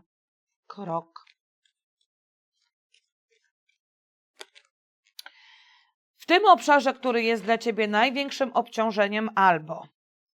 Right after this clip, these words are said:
jeżeli masz s-, skłonność do tego, żeby się obciążać, żeby brać na siebie zbyt wiele,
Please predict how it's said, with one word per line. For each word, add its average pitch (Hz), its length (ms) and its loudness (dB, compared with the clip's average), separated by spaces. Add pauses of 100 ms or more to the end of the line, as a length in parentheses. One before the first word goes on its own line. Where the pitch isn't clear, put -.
(560)
jeżeli 240 440 -2
masz 262 200 -2
s-, - 380 -18
skłonność 170 760 -6
do 214 160 -4
tego, 185 540 -6
żeby 214 420 -2
się 196 380 -10
obciążać, - 800 -16 (380)
żeby 226 360 0
brać 208 300 -2
na 208 140 -4
siebie 202 400 -6
zbyt 190 380 -8
wiele, 175 400 -2